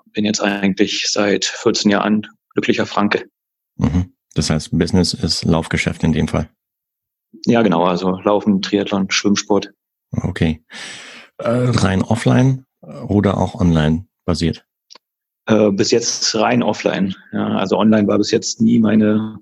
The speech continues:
Speaker 1: meine, ähm, <clears throat> äh, Intention, weil ich einfach diese Art der Beratung, die ich meinem Kunden bieten will,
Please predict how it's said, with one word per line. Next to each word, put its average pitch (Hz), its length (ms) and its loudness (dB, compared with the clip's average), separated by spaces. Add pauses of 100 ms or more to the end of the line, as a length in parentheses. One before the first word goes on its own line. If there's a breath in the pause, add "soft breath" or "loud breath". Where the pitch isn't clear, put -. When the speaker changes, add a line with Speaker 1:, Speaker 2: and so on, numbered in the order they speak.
(340)
Speaker 1:
meine, 104 680 0
ähm, 98 460 -2
<clears throat> - 60 -6
äh, 107 1080 0
Intention, 110 600 2
weil 107 260 2 (460 loud breath)
ich 107 140 0
einfach 98 220 0
diese 101 240 0
Art 95 160 0
der 95 60 0
Beratung, 101 420 2
die 98 80 4
ich 92 120 0
meinem 95 200 0
Kunden 113 240 2
bieten 98 380 0
will, 95 280 2